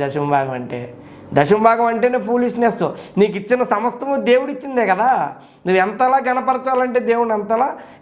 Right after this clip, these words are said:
గణపరచవలసిన అవసరం ఉన్నది. ఇక్కడ మనం చెప్పుకునే విషయం ఏమిటంటే, దేవుడి కోసం మనము నాలుగు మెట్లు దిగి రావాల్సిన వాళ్ళమై ఉన్నాం.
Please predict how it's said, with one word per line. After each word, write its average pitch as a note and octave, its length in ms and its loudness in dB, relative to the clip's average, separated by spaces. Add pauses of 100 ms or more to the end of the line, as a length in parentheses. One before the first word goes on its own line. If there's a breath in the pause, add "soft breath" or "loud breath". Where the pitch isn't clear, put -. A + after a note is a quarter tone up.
(120)
గణపరచవలసిన G3+ 880 0 (400 loud breath)
అవసరం G3+ 540 0
ఉన్నది. D3 480 -6 (400 loud breath)
ఇక్కడ G3+ 320 4 (200)
మనం G3 400 2 (180)
చెప్పుకునే A#3+ 400 2
విషయం B3 360 0
ఏమిటంటే, G#3+ 840 0
దేవుడి A3+ 320 4
కోసం A3+ 380 0
మనము G#3+ 400 0 (280 loud breath)
నాలుగు F#3 420 2
మెట్లు G3 560 2
దిగి F3 260 0
రావాల్సిన G#3+ 500 0
వాళ్ళమై F#3+ 380 0
ఉన్నాం. D3 260 -6